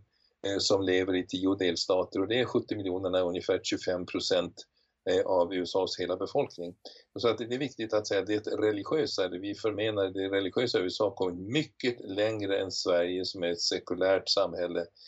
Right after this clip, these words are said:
och där vi inte ens vill utreda frågan. Det finns inte ens en riksdagsvilja, en parlamentarisk vilja att, att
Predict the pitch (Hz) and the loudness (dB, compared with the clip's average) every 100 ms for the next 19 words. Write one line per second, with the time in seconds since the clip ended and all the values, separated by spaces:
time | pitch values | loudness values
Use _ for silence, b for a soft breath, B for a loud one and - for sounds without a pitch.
0 | B - 95 104 95 98 92 104 - 95 | B -8 0 2 2 0 -2 0 -2 -4
1 | - 127 113 - 98 120 160 107 104 - | 0 0 0 0 2 4 4 2 0 0
2 | 85 82 87 98 123 104 110 104 113 104 | -4 -2 -4 -4 -6 -4 -6 0 0 2
3 | 117 107 113 117 - - 92 - 90 110 | 0 0 -2 -2 -4 0 0 0 -6 -2
4 | 156 123 101 87 85 b b b - - | -2 -2 0 2 0 b b b -8 0
5 | 107 104 104 107 123 120 - 101 110 98 | 2 2 0 2 4 4 0 -4 -4 0
6 | 101 98 - - | 0 0 -8 -14